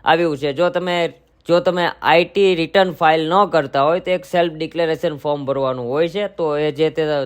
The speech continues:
તમે સાયબર કાફે અથવા જાતે ફોર્મ ભરતા હોય તો પોર્ટલ ઉપરથી એ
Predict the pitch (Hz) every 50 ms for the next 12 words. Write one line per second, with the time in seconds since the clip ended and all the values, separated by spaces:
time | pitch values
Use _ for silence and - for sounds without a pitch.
0 | - - 151 151 147 147 143 135 - 151 147 147 151 156 147 - 147 147 - 175
1 | 165 151 135 143 143 139 135 131 123 135 131 131 143 131 113 139 131 127 127 147
2 | 170 185 - 208 156 131 131 127 - - - _ _ _ - 139 139 139 139 143
3 | 170 185 190 165 208 196 190 170 185 180 170 151 170 160 165 165 165 170